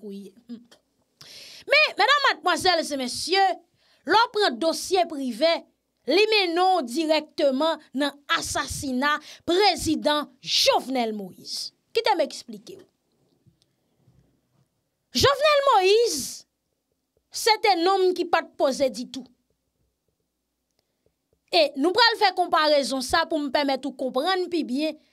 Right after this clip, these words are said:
dosye konsèy sèt tèt la. Paseke s on asosyasyon malfetè,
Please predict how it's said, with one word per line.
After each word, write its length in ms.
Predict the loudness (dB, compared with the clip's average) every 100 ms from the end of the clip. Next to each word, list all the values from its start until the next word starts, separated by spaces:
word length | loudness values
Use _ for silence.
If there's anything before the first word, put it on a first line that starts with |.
| _ -8
dosye 500 | 0 0 0 -2 -2
konsèy 400 | -2 -4 -2 -4
sèt 300 | -4 -8 -8 -12
tèt 280 | -14 -6
la. 120 | -6 -6 _ _ _ _ _ _ _ _ _ -4
Paseke 520 | -2 -2 -2 2 2 2 -6 _
s 240 | -8 -2
on 140 | -2 -4 -2 -2
asosyasyon 1160 | 0 0 0 -2 -2 0 0 -2 -2 0 0
malfetè, 680 | 2 2 0 -2 -6 0